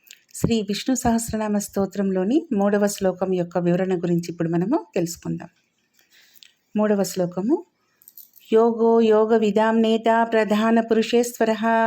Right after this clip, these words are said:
నారసింహ వపుః శ్రీమాన్ కేశవః పురుషోత్తమః." ఇందులో నామాలు,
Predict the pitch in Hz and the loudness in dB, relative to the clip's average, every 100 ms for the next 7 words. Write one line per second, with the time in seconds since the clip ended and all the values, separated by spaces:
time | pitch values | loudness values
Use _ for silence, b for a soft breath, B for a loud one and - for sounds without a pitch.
0 | 233 233 b b b _ 185 185 185 180 | 0 -6 b b b _ 0 2 2 0
1 | 190 180 180 185 175 175 190 - 196 220 | 0 0 0 0 -2 -4 -6 -6 0 2
2 | 226 220 226 226 214 214 214 226 226 226 | 2 2 2 2 2 0 0 0 -2 -2
3 | - 220 220 240 247 247 233 226 220 220 | -2 0 2 0 0 0 0 0 -2 -2
4 | 220 226 226 _ _ _ _ _ _ _ | 0 -2 -6 _ _ _ _ _ _ _
5 | _ _ _ - - - _ _ _ - | _ _ _ -20 -20 -20 _ _ _ 0
6 | 240 254 254 226 - - - 208 226 254 | 2 4 4 2 -4 -6 -2 0 2 2
7 | 254 208 294 | 2 2 0